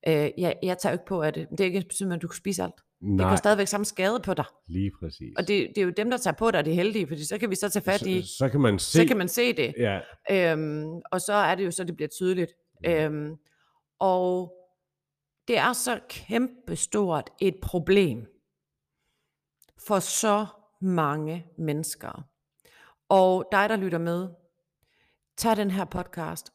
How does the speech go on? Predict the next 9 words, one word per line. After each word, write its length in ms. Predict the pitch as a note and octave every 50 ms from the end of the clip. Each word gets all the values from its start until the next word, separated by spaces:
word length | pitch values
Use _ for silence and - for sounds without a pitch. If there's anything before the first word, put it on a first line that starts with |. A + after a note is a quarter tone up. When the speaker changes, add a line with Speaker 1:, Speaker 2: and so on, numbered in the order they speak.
| _
Speaker 1:
og 120 | - - -
så 120 | - F#3
send 300 | - - - - F#3 F3+ - _
den 80 | - C#3
til 240 | - - - F#3+ - - _ _ _ _ -
alle, 380 | A3+ G3+ F#3 G#3+ A3+ A3+ A3 - - - - - _ _ _ _ _
som 320 | - - - G3+ F3+ F3 E3
du 360 | E3+ F3 F3+ F3 E3 D#3+ D3+ - _ _ _ _ _ _ _ _ _ _ _
kan 140 | - F3